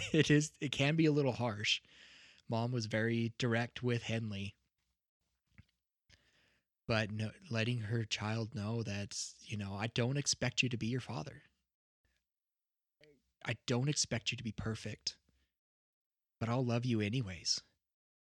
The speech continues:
Whether you continue on with your friends, on your little adventure, or you stay home,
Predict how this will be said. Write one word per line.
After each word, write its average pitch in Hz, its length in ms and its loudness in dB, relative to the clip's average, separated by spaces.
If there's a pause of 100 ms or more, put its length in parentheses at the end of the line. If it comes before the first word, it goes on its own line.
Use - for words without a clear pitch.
(240)
Whether 123 240 2
you 127 180 0
continue 120 600 -2
on 117 260 0
with 120 180 -2
your 117 120 -2
friends, 107 580 4 (800)
on 113 180 2
your 120 180 4
little 123 300 2
adventure, 113 640 -2 (160)
or 117 140 -4
you 131 120 0
stay 127 260 2
home, 110 400 -4